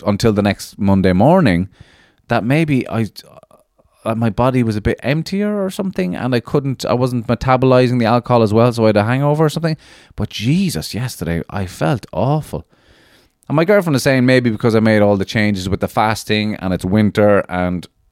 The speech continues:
oops, excuse me, and I'm working hard at my therapy as well, that all the changes are going on, that maybe that's why I felt a bit down. But I don't know, it was fucking, it was pretty bad, <laughs> like. I feel like a wussy. Do you remember that word?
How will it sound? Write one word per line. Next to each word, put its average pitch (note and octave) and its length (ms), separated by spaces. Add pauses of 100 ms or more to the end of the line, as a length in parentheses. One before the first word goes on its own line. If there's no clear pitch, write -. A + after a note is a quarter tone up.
(140)
oops, - 280
excuse F#2+ 180
me, F#2+ 200 (880)
and G2+ 100
I'm G2+ 140
working G#2 300
hard F#2+ 260
at F2 80
my F2+ 100
therapy F#2+ 480
as F2+ 140
well, F2+ 300
that E2+ 180 (460)
all F#2+ 180
the F2 100
changes F#2 460
are F2+ 60
going F#2 320
on, F2 300
that F2 360 (100)
maybe G2 340
that's E2+ 200
why D#2+ 120
I - 20
felt E2+ 280
a - 40
bit D#2+ 180
down. F#2 320
But E2+ 220 (920)
I D#3 120
don't E2+ 100
know, F2 160
it F2 40
was E2 140
fucking, E2 400
it C2 40
was D#2 100
pretty D#3+ 260
bad, - 340
<laughs> - 0
like. - 540 (1300)
I A#2 80
feel F3 240
like A#2+ 180
a G#2+ 40
wussy. A2 560
Do - 20
you D#2+ 160
remember B2 200
that G#2+ 120
word? G2+ 240